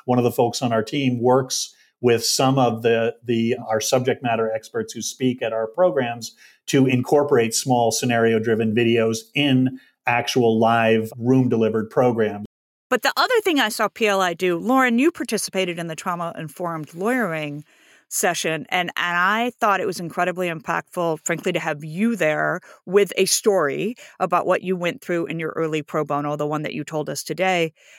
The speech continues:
Speaker 2: But then there was also someone who is now an advocate and an activist, but also a trauma survivor who went through the process of trying to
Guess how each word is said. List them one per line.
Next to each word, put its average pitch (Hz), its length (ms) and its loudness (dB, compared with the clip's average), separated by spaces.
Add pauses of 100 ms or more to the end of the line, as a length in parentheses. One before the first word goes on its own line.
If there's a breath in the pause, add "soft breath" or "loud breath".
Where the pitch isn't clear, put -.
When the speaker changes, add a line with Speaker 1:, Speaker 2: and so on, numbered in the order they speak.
Speaker 2:
But 196 160 -2
then 220 120 2
there 233 120 4
was 233 160 2
also 233 680 2
someone 208 500 0
who 196 180 4
is 180 180 0
now 196 240 0
an 180 200 -4
advocate 170 840 -2
and 170 160 -2
an 165 60 -4
activist, 165 840 -2
but 180 160 -2
also 185 300 0
a 170 80 0
trauma 170 300 -4
survivor 165 500 -4
who 165 100 -8
went 165 220 -8
through 277 160 -6
the 233 80 -2
process 175 480 -6
of 156 100 -12
trying 151 360 -6
to 151 200 -8